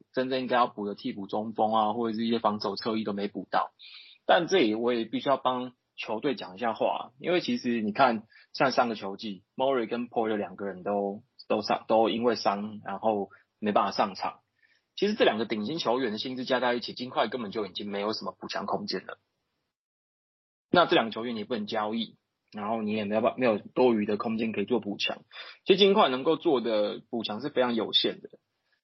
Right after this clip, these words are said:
所以，呃，当然你说在有限的资源下，他们做出了很好的补强吗？并没有，我觉得他们做的补强都蛮鸟的。呃，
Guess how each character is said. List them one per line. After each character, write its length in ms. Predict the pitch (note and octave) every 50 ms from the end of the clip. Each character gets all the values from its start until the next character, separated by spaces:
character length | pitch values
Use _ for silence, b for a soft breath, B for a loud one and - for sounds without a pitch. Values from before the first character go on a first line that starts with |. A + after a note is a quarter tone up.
| _ _ _
所 220 | - - D#3 E3 F3+
以， 600 | G3+ G3+ F#3 E3+ D#3 C#3 C3 B2+ A#2+ A#2 A2+ -
呃， 400 | - A#2 A2+ A2+ A2+ A#2 A2+ A2
当 220 | - F#3 G#3 G#3+
然 180 | D#3+ D3 C#3 C3
你 120 | A#2+ A2
说 280 | G#2 - D#3+ D#3+ E3 E3
在 100 | - F3
有 220 | C#3+ B2 A#2 G#2+
限 120 | G#2 - D3
的 60 | A#2+
资 140 | G#2+ A#2+ C3+
源 120 | B2 A#2+
下， 120 | G#2 C3
他 80 | A#2+ B2
们 160 | B2+ A#2+ G#2+
做 220 | G#2 B2+ B2 G#2+ G#2
出 260 | - - A#2 A#2 A#2
了 180 | A2 G#2 G2+
很 160 | G2 G#2 G#2 G#2+
好 160 | A2+ A2+ G#2
的 80 | G2+
补 180 | G2+ - G2+ F#2+
强 220 | G2 - F#2 F2+
吗？ 140 | F#2+ G2+ A2
并 160 | - E3+ E3
没 180 | B2+ A#2+ A#2+ B2
有， 140 | B2+ A2 G#2
我 80 | G2+
觉 100 | G2+ A2+
得 60 | A2+ A#2+
他 40 |
们 100 | B2 A#2+
做 180 | A2+ C3+ B2 A2
的 40 | -
补 60 | G#2
强 160 | G2 - G2
都 80 | G#2 A2+
蛮 260 | A2+ G#2+ G2 G2 G#2+
鸟 200 | A#2 A#2 A2+ A2 A2 -
的。 80 | - - - - - B B B B B B B B _ -
呃， 280 | B2 B2 B2 A#2 G2+